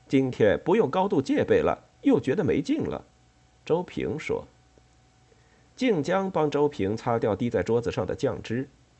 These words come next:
“脏死了！奶奶，不这么嚷嚷两句，吃饭也不够香了，对不对？”“嗨，说起来确实是这样的。”“你看，光顾着说话，肉都焦了。”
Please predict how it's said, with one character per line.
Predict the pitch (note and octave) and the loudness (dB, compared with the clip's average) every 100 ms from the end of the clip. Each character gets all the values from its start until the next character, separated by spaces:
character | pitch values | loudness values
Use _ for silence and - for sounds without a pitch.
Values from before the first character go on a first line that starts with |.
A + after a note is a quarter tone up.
| _ _ _ _ _ | _ _ _ _ _
“脏 | - A3+ C4 | -2 -2 -2
死 | - C#3 | -6 -2
了！ | B2 | 0
奶 | C#3 G#2+ F2+ | 0 0 2
奶， | A2 A2+ - _ - | 0 -2 -8 _ 2
不 | C#3 | 2
这 | F3 | 2
么 | D#3 | 0
嚷 | C3+ F#3 | 2 0
嚷 | F#3+ | 2
两 | D3 A#2+ G#2 | 2 4 2
句， | D3 C3 | 2 2
吃 | - A3 | 2 2
饭 | B3 E3+ | 4 0
也 | |
不 | G#2+ B2 | 0 0
够 | A3 | 0
香 | - D#3 G#3+ | 2 0 0
了， | B2+ | -2
对 | - E4+ | -2 0
不 | A2 | 0
对 | F2+ E2 - _ _ | 0 -2 -6 _ _
？”“嗨， | - - C#3 - - | -2 2 2 -2 -18
说 | - E3+ D3+ | 0 8 8
起 | C#3+ | 8
来 | A2+ G#2+ | 6 6
确 | - A#3+ A2+ | 4 4 4
实 | - G#2 | 4 0
是 | A#2 | 2
这 | D#3+ C#3 | 2 6
样 | G#2 | 6
的。 | F#2 C2+ - _ _ _ _ | 6 2 0 _ _ _ _
”“你 | - G#2 | 2 4
看， | G#2+ B2+ - - _ | 8 8 8 2 _
光 | A2+ B2 C#3 | 8 8 8
顾 | C#3+ | 2
着 | - | 2
说 | - C3 | 4 6
话， | D3 A#2+ A#2 | 6 4 8
肉 | E3+ A3 | 8 8
都 | D2+ | 4
焦 | D2 A2 F#3+ | 4 6 6
了。” | F3+ - | 4 -2